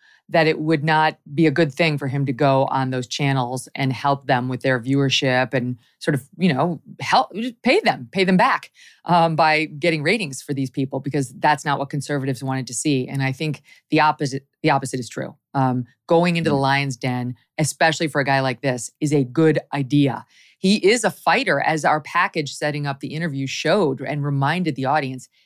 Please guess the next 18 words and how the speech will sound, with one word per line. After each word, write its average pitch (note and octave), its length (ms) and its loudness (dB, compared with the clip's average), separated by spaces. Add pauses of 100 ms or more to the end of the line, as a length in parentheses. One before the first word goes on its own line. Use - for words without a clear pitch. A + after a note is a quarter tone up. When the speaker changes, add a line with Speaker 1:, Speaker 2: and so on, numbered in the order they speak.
Speaker 1:
He G#3+ 280 2
Speaker 2:
Mm. F#3 60 -4
Speaker 1:
enjoys E3 460 2
it. C#3 120 -2
He F#3+ 200 -2
understands. F3+ 560 0
He's, D3 180 -12 (200)
as D3 120 -4
I D3+ 80 0
said, F3 200 0
he C3+ 60 -2
goes D3 260 -2 (120)
deep G3 200 0
on B2 140 -2
policy. E3 500 -2 (360)
There's E3 200 2
nobody F3 480 2
at E3 200 2